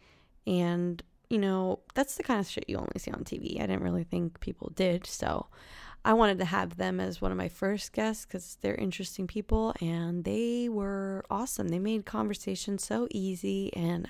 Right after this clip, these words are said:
as my first, like, interview,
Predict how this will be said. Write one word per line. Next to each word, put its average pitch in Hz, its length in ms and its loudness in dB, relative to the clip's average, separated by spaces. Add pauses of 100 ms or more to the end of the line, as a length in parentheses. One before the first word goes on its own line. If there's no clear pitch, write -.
(120)
as 185 340 -4
my 190 220 -4
first, - 640 -2 (720)
like, 175 240 -4 (360)
interview, 277 920 2